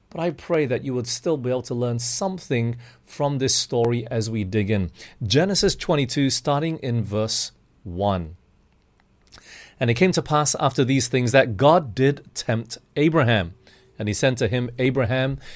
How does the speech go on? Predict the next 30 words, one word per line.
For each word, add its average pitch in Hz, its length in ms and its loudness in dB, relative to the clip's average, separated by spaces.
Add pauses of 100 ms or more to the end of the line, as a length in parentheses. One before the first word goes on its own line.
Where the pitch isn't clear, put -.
(180)
and 139 180 2
he 156 120 2
said, 170 280 4
'Behold, 135 540 2 (180)
here 139 600 4
I 113 280 0
am.' 92 380 -4 (240)
And 107 80 -4
he 104 60 0
said, 131 280 2
'Take 170 200 2
not 156 220 2
thy 131 140 4
son, 131 320 0
thine 135 180 4
only 208 300 4
son 131 340 2
Isaac, 110 540 0 (320)
whom 240 380 4
thou 160 180 6
lovest, 110 640 0 (280)
and 147 300 0
get 214 260 4
thee 185 320 0
into 143 280 0
the 117 100 6
land 135 500 2
of 110 140 2
Moriah, 113 580 4 (320)
and 147 220 2